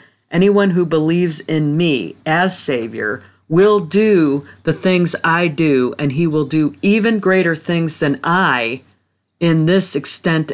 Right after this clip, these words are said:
and outreach, because I am going to the Father." So here we realize that if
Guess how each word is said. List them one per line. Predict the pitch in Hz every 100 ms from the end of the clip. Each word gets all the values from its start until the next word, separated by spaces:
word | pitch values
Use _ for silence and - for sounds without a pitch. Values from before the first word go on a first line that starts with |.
| -
and | 156 143 139
outreach, | 165 170 143 131 131 -
because | 139 131 151 - -
I | 170 165 156 -
am | 135
going | 135 127 123
to | 123
the | 123 127
Father." | - 151 135 123 60 55 - _ _ _ _ _ _
So | - 165
here | - 208 226
we | 220 196
realize | 175 175 165 160 160
that | - 147 -
if | 160